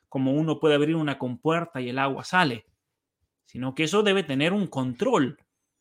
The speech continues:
Y el hecho de controlar es una manifestación de la propia libertad. Ahí está el problema, que muchos hoy en día piensan que ponerle un control y discernirlo ya es, ya es,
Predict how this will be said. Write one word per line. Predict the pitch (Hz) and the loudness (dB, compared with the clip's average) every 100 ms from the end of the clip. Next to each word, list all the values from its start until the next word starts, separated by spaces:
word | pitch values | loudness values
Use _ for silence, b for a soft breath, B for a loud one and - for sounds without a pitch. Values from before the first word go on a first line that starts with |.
| _ _ _ _ - | _ _ _ _ -2
Y | 156 | 2
el | 170 | 6
hecho | 269 - 220 | 6 6 2
de | 175 | 2
controlar | - 151 143 139 151 226 | 0 -2 0 0 2 2
es | 262 - | 2 -2
una | 165 | -4
manifestación | 160 147 135 131 127 - 175 | -2 -2 -4 -8 -8 -6 -2
de | |
la | 156 127 | -2 -2
propia | 147 156 | -2 -2
libertad. | 135 120 - - 113 _ _ | -4 -4 -10 -16 -20 _ _
Ahí | - 165 | -6 0
está | 247 | 2
el | 254 | 2
problema, | 240 254 247 156 | 2 4 2 2
que | 151 | -2
muchos | 180 208 208 196 | -2 2 2 2
hoy | 190 | 0
en | 190 | 0
día | 190 190 180 | 0 0 0
piensan | 180 180 180 196 185 | -2 -4 -2 -4 -4
que | 151 170 185 b b b | -2 -2 -4 b b b
ponerle | - 139 156 190 | -4 0 2 2
un | 208 190 | 0 0
control | 165 156 160 190 196 202 185 | -2 -2 0 2 2 0 -2
y | 147 | -2
discernirlo | 147 139 151 160 185 208 | -2 -2 -4 -2 -2 0
ya | 147 151 | 4 4
es, | 156 165 | 2 -6
ya | 131 131 127 | -8 -2 -2
es, | 127 - | -2 -10